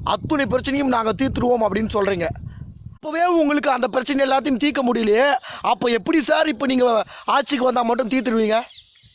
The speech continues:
அத்துணை வருஷமா உங்களுக்கு ஓட்டு போட்டு மத்திய அரசோடு இணக்கம் காட்ட வச்சாங்க பாத்தீங்களா,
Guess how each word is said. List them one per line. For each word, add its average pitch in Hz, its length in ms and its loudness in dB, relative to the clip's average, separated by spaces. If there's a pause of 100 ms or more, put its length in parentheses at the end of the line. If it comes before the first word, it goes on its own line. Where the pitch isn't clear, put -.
(540)
அத்துணை 262 400 0
வருஷமா 269 420 2
உங்களுக்கு 269 640 0 (400)
ஓட்டு 240 340 0
போட்டு 262 320 0
மத்திய 233 360 0
அரசோடு 269 500 2 (300)
இணக்கம் 262 420 0
காட்ட 247 320 2
வச்சாங்க 214 280 -2
பாத்தீங்களா, 202 420 0